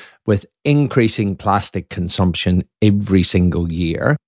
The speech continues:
And it's not just the impact of plastic on the environment that lots of people will have heard of, but it's also, um, these plastic particles that happens when the plastics degrade.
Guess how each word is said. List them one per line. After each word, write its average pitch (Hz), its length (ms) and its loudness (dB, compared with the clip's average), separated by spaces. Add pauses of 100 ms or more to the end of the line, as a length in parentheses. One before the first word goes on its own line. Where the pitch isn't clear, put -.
(360)
And 147 120 -2
it's - 180 -6
not 180 240 2
just 139 280 -2
the 113 180 2
impact 117 480 0
of 90 160 -10
plastic - 680 -4
on 98 140 -2
the 90 120 -2
environment 90 760 0
that - 120 -6
lots 92 360 -4
of - 80 -12
people 80 300 -4
will 78 160 -4
have - 120 -6
heard 90 220 6
of, - 260 -4 (500)
but 127 400 2
it's 117 280 0
also, 135 920 2
um, 92 300 -2
these 101 420 2 (140)
plastic - 560 -4
particles 101 600 0
that 78 180 -6
happens 104 540 -4
when 92 100 0
the 87 80 -4
plastics - 640 -6
degrade. 90 720 0